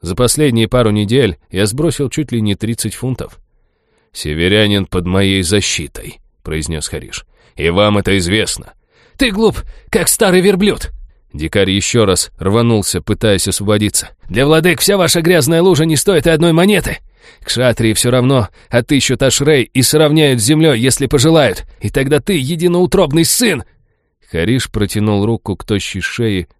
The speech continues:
аккуратно надавил куда-то двумя пальцами, и поток сквернословия тут же прекратился, а дикарь снова уткнулся лицом в траву. "Ты убил его?" спросил я. "Истинный воитель никогда не станет лить кровь без необходимости".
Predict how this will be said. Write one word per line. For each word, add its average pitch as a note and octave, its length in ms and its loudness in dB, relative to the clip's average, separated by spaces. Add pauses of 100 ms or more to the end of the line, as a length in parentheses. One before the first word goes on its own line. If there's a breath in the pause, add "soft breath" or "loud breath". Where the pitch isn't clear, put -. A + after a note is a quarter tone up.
аккуратно A2 520 0
надавил G#2 420 0
куда-то F#2 360 -2
двумя F2+ 320 -2
пальцами, G2 540 -4 (320)
и F2+ 100 -8
поток A#2+ 320 -2
сквернословия A2 840 -4
тут A2+ 220 -6
же F2 120 -8
прекратился, F2 840 -8
а C#2+ 60 -12
дикарь F#2+ 440 -4 (160)
снова A#2 420 -2
уткнулся F2+ 500 -6
лицом D#2+ 360 -8
в - 80 -18
траву. D2 400 -12 (720)
"Ты - 140 -18
убил D#2 320 -4
его?" C3+ 280 -2 (120)
спросил - 440 -12
я. - 180 -20 (800)
"Истинный F#2+ 540 -2
воитель F2+ 460 0
никогда F2 500 -2
не E2 120 -4
станет D2+ 420 -8
лить D#2+ 220 -8
кровь F2+ 280 -4
без D#2 200 -10
необходимости". E2+ 840 -8